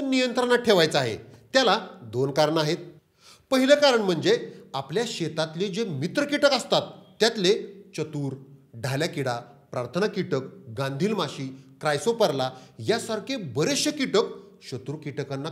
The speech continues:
खाऊन आपलं पोट भरतात. शिवाय पक्षीही किड्यांना खातातच की. आता आपण जर आपल्या शेतातल्या शत्रू कीटकांचा सर्वनाश केला, तर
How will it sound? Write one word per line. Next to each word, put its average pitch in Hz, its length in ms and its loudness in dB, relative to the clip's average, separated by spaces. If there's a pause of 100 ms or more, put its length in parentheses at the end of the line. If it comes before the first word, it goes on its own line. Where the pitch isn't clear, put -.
खाऊन 208 320 0 (240)
आपलं 120 200 -10
पोट 120 240 -4
भरतात. 139 360 -2 (400)
शिवाय 233 360 4 (540)
पक्षीही 247 500 0
किड्यांना 240 480 2
खातातच 240 420 0
की. - 480 -4 (320)
आता 151 200 -10
आपण 214 300 -2
जर 190 240 4 (300)
आपल्या 147 340 -6
शेतातल्या 160 580 -4
शत्रू 175 380 -8
कीटकांचा 208 640 -2 (220)
सर्वनाश 262 540 2
केला, 214 300 4 (400)
तर 226 200 6